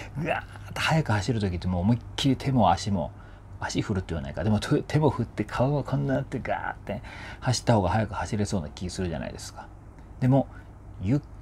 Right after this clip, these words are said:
くりの動作で速く走るって難しい感じするでしょ？私の今聞いてるイメージだとそういう感じなんですよね。高い音は強く出しに行った方が絶対出しやすいし安定するのに、わざとというか、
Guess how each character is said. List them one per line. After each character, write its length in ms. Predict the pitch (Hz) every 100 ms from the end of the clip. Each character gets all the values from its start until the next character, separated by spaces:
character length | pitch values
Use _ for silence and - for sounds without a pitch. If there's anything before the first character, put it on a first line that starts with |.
| -
く 140 | - 180
り 80 |
の 160 | 151 117
動 220 | 101 110
作 160 | - 85
で 60 |
速 280 | 85 - 107
く 80 | -
走 180 | - 98
る 40 |
っ 20 |
て 80 | -
難 380 | 87 87 95 101
し 100 | 101
い 40 |
感 200 | - 87
じ 80 | 80
す 120 | -
る 80 | 82
で 80 | -
し 80 | -
ょ？ 100 | - - - - - -
私 280 | 131 160 165
の 100 | 160
今 140 | 139
聞 220 | 101 123
い 40 | 113
て 100 | 117
る 100 | 117
イ 80 | 113
メ 120 | 113
ー 20 |
ジ 80 | 104
だ 100 | 104
と 120 | 107
そ 220 | - 131
う 40 | 127
い 40 |
う 60 | 117
感 180 | 113
じ 60 | 98
な 60 | -
ん 20 |
で 60 |
す 20 | -
よ 60 |
ね。 180 | 90 - - - -
高 320 | - - 180
い 60 | 175
音 280 | 165 - 156
は 120 | 143
強 360 | - 185 185
く 140 | 180 151
出 180 | 156 160
し 140 | 170
に 160 | 156 156
行 80 |
っ 40 | - -
た 80 | 170
方 80 |
が 80 | 156
絶 200 | 139 147 -
対 100 | 151
出 160 | 156
し 120 | -
や 140 | 165 160
す 120 | 170
い 40 |
し 120 | 156 151
安 180 | 165
定 180 | 165 170
す 120 | - 165
る 80 |
の 120 | 165 156
に、 220 | 175 - - - - -
わ 280 | 101 127 214
ざ 260 | 190 202 190
と 220 | - 170
と 100 | 175
い 60 | -
う 60 |
か、 200 | - -